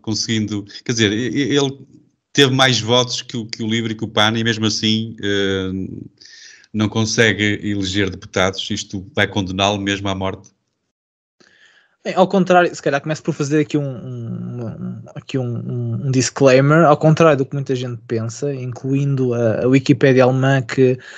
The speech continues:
Speaker 2: que simpaticamente me catalogou como conservador liberal, eu julgo estar longe de, de ser um conservador, mesmo, mesmo que liberal.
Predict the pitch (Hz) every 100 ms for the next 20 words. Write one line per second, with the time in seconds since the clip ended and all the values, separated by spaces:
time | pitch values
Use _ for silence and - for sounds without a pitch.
0 | - - 170 156 165 151 143 156 156 -
1 | 143 143 - 143 135 147 - 139 127 151
2 | 143 156 139 127 123 135 131 139 131 147
3 | - - - _ - 180 143 151 151 -
4 | 160 143 143 151 151 139 143 147 151 151
5 | - 160 156 151 165 160 - 165 160 185
6 | 156 151 139 151 147 165 147 151 - 160
7 | 139 131 120